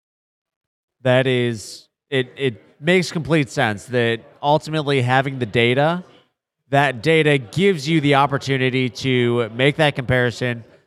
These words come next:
And, uh, and what, what we say very often at my company is that we are data-driven so that you can make actionable insights.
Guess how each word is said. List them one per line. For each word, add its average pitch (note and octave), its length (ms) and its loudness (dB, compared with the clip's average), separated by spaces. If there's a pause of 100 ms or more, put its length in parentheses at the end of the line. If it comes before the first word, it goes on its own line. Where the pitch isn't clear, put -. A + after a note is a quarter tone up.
(260)
And, A#2+ 460 0
uh, A#2 200 -2 (260)
and B2 160 -8
what, B2 300 -2 (420)
what B2 260 0
we C3+ 180 -2
say C3+ 280 -2
very C3+ 260 0
often B2+ 420 0
at A2+ 100 -4
my A2+ 180 0
company A2 380 -4
is G#2 120 -4
that A2 300 -2 (400)
we C3+ 240 0
are A#2+ 400 2 (140)
data-driven C#3+ 1000 0
so C#3+ 300 0
that C3+ 100 0
you B2+ 120 0
can B2+ 140 -6
make B2 220 0
actionable A2+ 520 -2
insights. F#2 680 -8